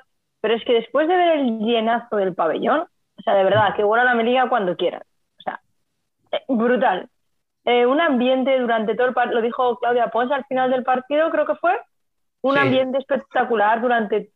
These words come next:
Speaker 1: todo el partido, eh, animando, con megafonía.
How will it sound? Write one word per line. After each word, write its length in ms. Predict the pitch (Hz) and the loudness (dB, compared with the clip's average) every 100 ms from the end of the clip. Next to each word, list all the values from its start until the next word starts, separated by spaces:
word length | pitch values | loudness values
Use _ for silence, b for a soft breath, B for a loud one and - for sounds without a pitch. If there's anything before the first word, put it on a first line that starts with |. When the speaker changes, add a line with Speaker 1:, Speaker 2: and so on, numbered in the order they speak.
| - | -4
Speaker 1:
todo 300 | 240 240 240 | 0 2 2
el 80 | 214 | 0
partido, 640 | 202 196 240 269 277 - | -4 -2 0 0 -2 -4
eh, 320 | 208 208 208 196 | -4 0 2 2
animando, 1040 | 196 202 202 220 233 233 233 233 233 226 B _ | 0 0 2 2 2 2 2 2 0 -2 B _
con 160 | 220 208 | -4 -2
megafonía. 1200 | 208 196 - 190 190 220 226 220 214 214 220 220 | 0 -2 -2 -2 0 0 0 2 2 2 0 -4